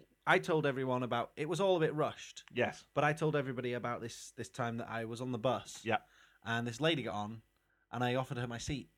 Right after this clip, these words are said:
Speaker 2: Yeah.
Speaker 1: Because I thought she was pregnant.
Speaker 2: Hmm.
Speaker 1: But it turns out she wasn't actually pregnant, and she realised the only reason I was offering it to her 'cause it looked that way 'cause of the clothes that she was wearing. And she said, "But I'm not pregnant."
Speaker 2: Mm.
Speaker 1: As if to say,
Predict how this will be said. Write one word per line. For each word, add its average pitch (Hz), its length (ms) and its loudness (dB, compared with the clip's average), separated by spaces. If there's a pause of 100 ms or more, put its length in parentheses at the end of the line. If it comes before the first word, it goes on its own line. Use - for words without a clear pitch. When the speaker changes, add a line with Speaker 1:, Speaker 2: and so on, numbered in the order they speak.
(100)
Speaker 2:
Yeah. 104 240 2
Speaker 1:
Because 123 200 -4
I 123 80 0
thought 117 220 -4
she 123 100 -8
was 117 100 -8
pregnant. 139 540 -4
Speaker 2:
Hmm. 104 160 -4 (460)
Speaker 1:
But 127 80 -4
it 123 120 -6
turns 139 200 -2
out 123 160 -2
she - 100 -6
wasn't 123 280 -4
actually 113 260 -10
pregnant, 107 540 -8
and 110 300 -6
she 113 300 -10
realised 110 540 0
the 113 100 -4
only 117 180 -4
reason 110 240 -6
I 104 40 -6
was 104 120 -6
offering 110 360 -4
it - 120 -12
to 104 100 -12
her 101 180 -4
'cause 104 260 -12
it 90 200 -14
looked 120 300 -8
that 101 220 -8
way 95 120 -10
'cause 104 220 -12
of 104 140 -8
the 104 80 -10
clothes 143 320 0
that 117 140 -12
she - 80 -10
was 101 160 -8
wearing. 95 400 -6 (460)
And 113 100 -2
she 170 160 0
said, 113 320 -2 (360)
"But 147 100 4
I'm 143 120 4
not 170 200 0
pregnant." 135 500 -2
Speaker 2:
Mm. 120 320 0 (200)
Speaker 1:
As 120 120 -2
if 135 120 -2
to 123 80 -12
say, 120 280 -2